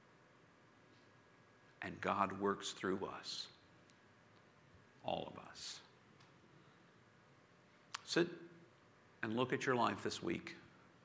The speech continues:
Was there a change that you didn't come through? Was there a challenge that you have not in some way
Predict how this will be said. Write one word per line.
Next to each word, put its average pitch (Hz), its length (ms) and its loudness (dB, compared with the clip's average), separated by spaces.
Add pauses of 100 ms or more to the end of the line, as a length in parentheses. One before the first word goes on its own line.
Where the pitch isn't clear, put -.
(920)
Was 123 220 6
there 135 180 12
a 117 80 8
change 190 600 4
that 143 220 4
you 135 60 4
didn't 160 320 4
come 143 300 0
through? 98 360 2 (1120)
Was 120 200 6
there 131 220 12
a 117 60 12
challenge 98 680 8 (360)
that - 180 0
you 123 80 8
have 131 260 4
not 135 300 6
in 117 160 4
some 151 340 4
way 110 380 2